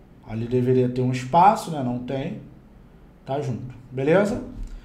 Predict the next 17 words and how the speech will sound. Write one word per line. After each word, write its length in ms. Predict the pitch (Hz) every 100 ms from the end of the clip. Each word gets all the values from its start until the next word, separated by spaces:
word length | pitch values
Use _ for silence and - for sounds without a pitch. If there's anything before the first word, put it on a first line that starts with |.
| - -
E 120 | 185
agora, 440 | 190 175 190 202
repara, 680 | 160 170 180 170 135 110 -
a 140 | 139 135
vista 360 | 143 180 -
da 200 | 170 170
esquerda, 640 | 160 - 165 196 202 127 110
você 200 | 117 127
tem 160 | 139
que 120 | 135
distribuir 500 | - - 156 151 180
ela. 240 | 190 147 110
Vou 100 | 110
botar 220 | 120 117
aqui 160 | 123 131
de 100 | 156
roxo. 540 | 165 180 143 -